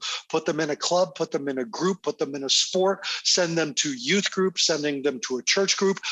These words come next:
something between three o'clock and seven o'clock. And number four, parents need to really understand how drugs, cutting,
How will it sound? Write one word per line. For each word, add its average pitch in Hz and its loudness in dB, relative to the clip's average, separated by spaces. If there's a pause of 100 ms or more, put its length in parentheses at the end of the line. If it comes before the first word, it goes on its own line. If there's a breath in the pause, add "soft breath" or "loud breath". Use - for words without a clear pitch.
something 165 2
between 139 0
three 151 2
o'clock 160 0
and 139 -8
seven 131 0
o'clock. 117 -8 (320)
And 143 -4
number 180 2
four, - -2 (600)
parents 247 2
need 214 2
to 147 0
really 185 2
understand 151 0
how 131 -2
drugs, 151 0
cutting, 151 0